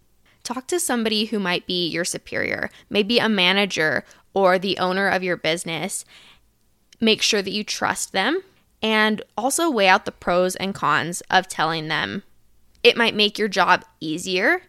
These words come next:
You have civil rights to accommodations, and so it's important to look up those too and see what applies. But the business owner or your manager should really help you and empower you to be the best that you can be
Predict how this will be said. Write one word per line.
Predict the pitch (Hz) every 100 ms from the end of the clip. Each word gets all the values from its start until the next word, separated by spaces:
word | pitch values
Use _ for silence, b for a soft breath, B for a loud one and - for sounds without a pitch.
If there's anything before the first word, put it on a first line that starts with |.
| B B B
You | 240 285
have | 302 349
civil | - 214 226 202
rights | - 175 220 - - B B
to | - 240
accommodations, | 208 - 180 196 - 156 170 - 190 233 262 - b b b
and | 240 240
so | 233
it's | 233 240
important | 240 262 - 202 -
to | 196
look | 185 185
up | 185 -
those | 170 170 208
too | - 180 165
and | 196 202
see | - 190
what | 180 -
applies. | - - - 95 92 131 269 339 - B B B _
But | 220 214 196 - - - -
the | 240
business | 233 233 359 -
owner | 196 196 196
or | - 190
your | 190
manager | 190 156 175 175 170 175
should | - 190 180 175
really | 208 247 285
help | 196 170 165 _ -
you | 185 180 175 170 - -
and | 226
empower | 214 220 180 180 185
you | 175 175
to | -
be | 175 170 165
the | 160
best | 185 190 -
that |
you | 190
can | - 151
be | - 143 160